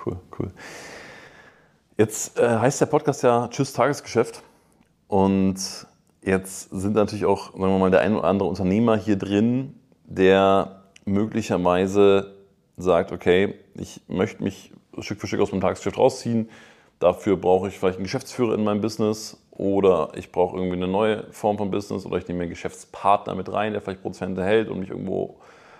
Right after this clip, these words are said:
weiterbringt.“ Und jetzt hat er sich den Podcast angehört und sagt, „Hey, okay, cool, verhandeln muss ich irgendwie lernen.“ Ich habe ja auch vorher gesagt, so dieses one, one deal can, can change everything. Ähm, welches, was, was würdest du dem,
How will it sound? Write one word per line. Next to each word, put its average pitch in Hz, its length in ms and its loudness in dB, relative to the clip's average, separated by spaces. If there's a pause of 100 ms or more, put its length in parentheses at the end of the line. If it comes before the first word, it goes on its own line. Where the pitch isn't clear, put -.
(160)
weiterbringt.“ 117 680 0 (540)
Und 101 280 0 (560)
jetzt 98 220 0
hat 110 140 2
er 101 340 6
sich 95 120 -12
den 92 80 -8
Podcast 110 240 2
angehört 143 240 2
und 101 60 -2
sagt, 98 140 -2
„Hey, 104 100 2
okay, 110 300 -2
cool, 151 240 6 (560)
verhandeln 120 600 2 (100)
muss 104 260 -4
ich 107 100 -14
irgendwie 95 240 -2
lernen.“ 123 500 0 (760)
Ich 104 80 -12
habe 110 100 0
ja 104 40 6
auch 101 60 2
vorher 120 160 4
gesagt, 98 240 2
so 95 100 0
dieses 87 320 -8
one, 101 440 2
one 101 300 2
deal 98 520 4 (120)
can, 95 400 -2
can 92 160 -6
change 90 320 -2
everything. 90 500 -2 (120)
Ähm, 78 220 -8 (880)
welches, - 560 0
was, 107 180 0
was 110 200 0
würdest 123 240 0
du 110 60 0
dem, 104 420 4